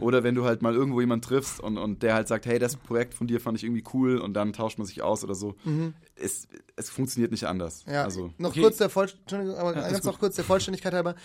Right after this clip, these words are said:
Speaker 2: du hast dich ja se-, du hast dich jetzt sozusagen dann selbstständig gemacht. Also
Speaker 3: Ich
Speaker 2: du
Speaker 3: wollte
Speaker 2: hast
Speaker 3: grad fragen, wie, wie ist denn
Speaker 1: Genau.
Speaker 3: dann, wie dann der Punkt kam. Also du warst da, also so wie ich das jetzt verstanden hab von deiner Story, warst du dann, bist du ja quasi, man nennt's immer so blöd, mitgelaufen oder so
Speaker 1: Genau.
Speaker 3: auf Tour, dann von der Pfeiffer-Tour und dann,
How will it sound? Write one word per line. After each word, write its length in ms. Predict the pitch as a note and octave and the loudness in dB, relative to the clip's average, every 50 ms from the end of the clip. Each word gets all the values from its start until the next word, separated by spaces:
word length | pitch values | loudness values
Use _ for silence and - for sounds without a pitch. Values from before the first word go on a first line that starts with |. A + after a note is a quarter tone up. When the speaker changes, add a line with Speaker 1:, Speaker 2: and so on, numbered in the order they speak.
| - - - _ _ | -20 -20 -20 _ _
Speaker 2:
du 100 | - F#3+ | 4 4
hast 100 | G3 F#3+ | 4 4
dich 120 | G3 G3 F3 | 2 0 0
ja 80 | F3 D3+ | 2 4
se-, 140 | E3+ - - | 2 2 2
du 80 | E3+ E3 | 2 2
hast 120 | E3+ E3+ | 2 0
dich 100 | F3 D3 | -2 -4
jetzt 140 | E3+ D3+ - | -6 -6 -6
sozusagen 280 | D#3 D3+ D#3+ D#3 D#3 D3+ | -2 0 0 0 2 0
dann 120 | D3 D3 | 0 0
selbstständig 420 | C#3+ D3 C#3 - D3 C3+ B2+ B2 | 0 0 0 -2 -4 -6 -6 -8
gemacht. 300 | - C#3 C3 B2+ B2+ - | -8 -8 -8 -8 -8 -8
Also 100 | - C#3+ | -6 -4
Speaker 3:
Ich 60 | C3+ C3 | 0 2
Speaker 2:
du 60 | D3 | 2
Speaker 3:
wollte 100 | D3+ - | 2 2
Speaker 2:
hast 60 | - | 2
Speaker 3:
grad 160 | E3+ F3 E3+ | 0 0 0
fragen, 360 | - - C3+ D#3 F#3 F#3+ D#3+ | -2 -2 -2 0 0 0 0
wie, 140 | C#3 D#3+ C#3+ - | -2 -4 -6 -6
wie 60 | D3+ | -6
ist 120 | D#3 - - | -4 -2 0
denn 100 | - - | 0 2
Speaker 1:
Genau. 160 | C#3 C#3 C3+ | 2 0 0
Speaker 3:
dann, 80 | C3+ C#3+ | -2 -2
wie 60 | C#3+ | -2
dann 140 | C#3+ C#3 C3+ | -2 0 0
der 100 | C3 B2 | 0 -2
Punkt 260 | B2 - G3+ G#3 - | -4 -4 -6 -4 -2
kam. 140 | - D3+ C#3 | -2 -2 0
Also 140 | C3 B2 B2+ | 0 -2 -2
du 60 | C3 B2+ | 0 0
warst 200 | D3 E3 - - | 0 0 0 0
da, 140 | D#3+ C#3+ - - - - - - - | -2 -2 -2 -6 -14 -18 -20 -14 -10
also 140 | C3+ C3+ - | -10 -8 -6
so 160 | D3 C3+ C3+ | -6 -4 -2
wie 80 | D#3 E3+ | -2 -2
ich 180 | E3 - - | -2 -4 -8
das 140 | - D3 B2+ | -10 -10 -8
jetzt 160 | C#3+ C3+ C3 | -8 -8 -6
verstanden 280 | - D3 B2 C#3+ C#3 D#3 | -8 -6 -6 -4 -2 -2
hab 80 | B2+ - | -2 -2
von 100 | C#3+ C3+ | -2 -2
deiner 160 | B2+ C3+ B2+ | -2 -2 -2
Story, 280 | B2+ C3 C3 D3+ C#3+ | -4 -4 -4 -2 -2
warst 160 | B2+ C3+ B2+ A#2 | -2 -4 -4 -4
du 40 | |
dann, 160 | C3 C3 A#2+ A#2+ | -4 -6 -6 -6
bist 200 | - C3 A#2+ - | -8 -10 -6 -6
du 40 | B2+ | -6
ja 80 | A#2 A#2 - | -6 -8 -10
quasi, 320 | - C#3 C3 A2+ A#2+ A#2 - - | -12 -10 -8 -6 -6 -8 -6 -2
man 100 | C3+ C3+ | -2 0
nennt's 180 | C3+ C3+ C3 - | 0 -2 -2 -4
immer 120 | C3 C3+ | -4 -4
so 80 | B2+ B2+ | -4 -2
blöd, 320 | B2+ C3+ C3+ C3+ C3+ - | -2 -2 -2 -2 -2 -2
mitgelaufen 680 | C3 D3+ - - - F#3+ D#3+ D3 D#3 E3+ - - G#3 - | -4 -4 -2 0 2 2 4 4 2 0 -2 -6 -8 -8
oder 200 | - C#3+ C#3 C#3 | -6 -6 -4 -4
so 160 | C3 C#3+ D3+ D3 | -4 -4 -2 -2
Speaker 1:
Genau. 200 | A#2+ A2 G#2 G#2+ | 0 0 2 2
Speaker 3:
auf 60 | A2 | 2
Tour, 220 | C3+ E3+ F3+ F3+ F3 - - - _ | 2 2 2 2 -2 -8 -18 -20 _
dann 180 | - B2+ C3+ C3 | -6 -6 -4 -4
von 100 | C#3+ C3+ | -2 -4
der 80 | B2+ B2 | -4 -4
Pfeiffer-Tour 560 | - C3+ C3 C3+ - D3 C#3+ D3 D3 D3 C#3 | -4 -6 -8 -8 -8 -10 -10 -8 -8 -6 -4
und 160 | C3+ C3 B2+ | -4 -4 -2
dann, 340 | C3+ C3 C3 C#3 C#3 C3 - | -2 -2 -2 -2 -4 -6 -10